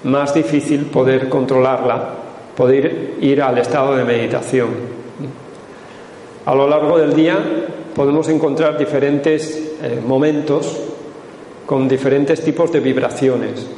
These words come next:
Por ejemplo, a las doce del mediodía hay mucha actividad. Decimos que hay una actividad rayásica. Y es más difícil que la mente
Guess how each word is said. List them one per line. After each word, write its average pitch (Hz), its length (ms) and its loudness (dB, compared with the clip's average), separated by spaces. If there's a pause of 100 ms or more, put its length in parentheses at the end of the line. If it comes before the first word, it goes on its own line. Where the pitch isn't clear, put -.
(380)
Por - 120 0
ejemplo, 143 400 0
a 139 40 2
las 117 220 0
doce 143 240 2
del 143 120 2
mediodía 139 520 4 (480)
hay 127 100 0
mucha 139 320 2
actividad. 127 600 0 (1000)
Decimos 139 360 0
que 135 80 -2
hay 139 100 4
una 147 140 2
actividad 127 800 -2
rayásica. 117 720 0 (920)
Y 143 60 4
es 139 120 4
más 147 180 2
difícil 156 500 2
que 151 80 2
la 127 120 2
mente 165 680 2